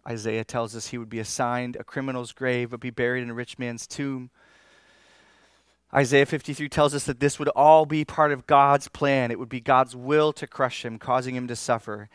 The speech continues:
that he would die in the place of those who reject him, that he would justify his people from all their sins.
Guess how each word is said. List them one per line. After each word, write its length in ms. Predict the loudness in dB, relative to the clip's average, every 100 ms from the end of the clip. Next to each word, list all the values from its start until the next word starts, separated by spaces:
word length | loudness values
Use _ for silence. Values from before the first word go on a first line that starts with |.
| -12
that 120 | -8
he 100 | -6
would 160 | -6
die 260 | 4 6 6
in 120 | 4
the 80 | -4
place 340 | -4 -4 -2
of 80 | -8
those 240 | -6 -8 -8
who 80 |
reject 420 | -14 -2 -2 -2 -6
him, 200 | -10 -12 -16
that 120 | -8 -6
he 100 | -6
would 100 | 2
justify 600 | 2 2 -4 4 6 6
his 200 | 0 -8
people 380 | -6 -6 -6 -10
from 180 | -4
all 220 | 0 0 0
their 160 | -4
sins. 640 | -6 -4 -4 -6 -12 -18